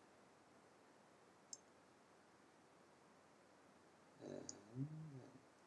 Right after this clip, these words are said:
below we have eighty, and then below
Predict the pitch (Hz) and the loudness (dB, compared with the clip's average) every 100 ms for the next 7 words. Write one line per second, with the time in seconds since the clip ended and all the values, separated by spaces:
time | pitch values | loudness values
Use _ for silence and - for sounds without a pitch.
0 | - 50 - - 52 90 87 - - - | 2 6 10 10 10 8 4 2 -4 12
1 | 87 87 90 160 - - - - - - | 12 12 12 12 12 6 -6 -10 -10 -10
2 | - - - - - - - - - - | -12 -2 -2 -2 -10 -10 -2 -2 -2 -10
3 | - - - - - - - - - - | -10 -10 -10 -10 -10 -12 -12 -12 -12 -10
4 | - - - - - - - - - - | -10 -6 -4 -4 -8 -12 -12 -12 0 8
5 | 107 101 95 95 95 | 12 12 12 12 12